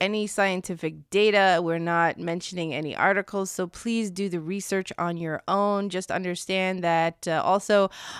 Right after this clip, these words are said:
we are not, our show is not intended as medical or other advice. We are sharing our personal <laughs> experiences and what could possibly help you in your world. <laughs> And so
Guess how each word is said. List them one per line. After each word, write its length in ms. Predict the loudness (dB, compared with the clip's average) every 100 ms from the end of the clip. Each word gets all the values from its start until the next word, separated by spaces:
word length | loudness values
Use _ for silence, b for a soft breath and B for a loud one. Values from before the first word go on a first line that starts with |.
| B
we 220 | 0 4
are 180 | 6 6
not, 600 | 4 4 6 6 6 4
our 180 | 0 0
show 300 | 2 2 2
is 180 | 2 0
not 240 | 2 2
intended 560 | 0 -6 -4 -2 -2 0
as 220 | -2 -2
medical 640 | -2 0 0 0 0 0 -2
or 200 | -2 -2
other 280 | -2 0 0
advice. 680 | 0 0 2 4 2 -4 -8
We 320 | -4 -2 -2
are 360 | 0 0 0 0
sharing 560 | -4 -2 2 2 2
our 160 | 0 0
personal 440 | 0 -4 -2 -2
<laughs> 60 | -2 -4 0 2
experiences 680 | 4 4 4 2 0 0 2
and 180 | 0 -2 B B B
what 240 | 0 0
could 260 | 0 0 2
possibly 520 | 4 4 4 -2 0
help 340 | 2 4 2 2
you 300 | 2 2 2
in 220 | 0 -2
your 460 | -2 2 4 6 4
world. 500 | 4 2 4 2 -2 0
<laughs> 20 | 2
And 220 | 6 6 4
so 400 | 6 6 6